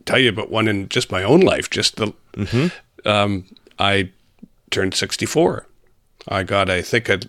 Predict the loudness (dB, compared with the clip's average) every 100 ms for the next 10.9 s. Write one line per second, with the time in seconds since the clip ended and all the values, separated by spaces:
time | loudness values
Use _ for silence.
0 | -16 -6 -6 -2 2 2 0 -2 0 0
1 | 0 -4 -4 -2 0 0 0 -2 -8 -18
2 | _ _ -20 -8 0 2 4 2 0 0
3 | 0 -2 -8 -14 _ _ _ -20 -10 -2
4 | 0 0 -2 -2 0 2 2 0 -4 -4
5 | 0 0 -2 -12 -4 0 0 0 -2 -4
6 | -2 0 0 0 0 -2 -2 0 2 2
7 | 2 2 0 0 2 2 2 -2 -4 -2
8 | 0 0 -2 -4 -8 -10 -20 -20 -20 -16
9 | -4 -4 -2 -2 0 0 0 0 0 0
10 | 0 -2 0 0 -2 -2 -2 -2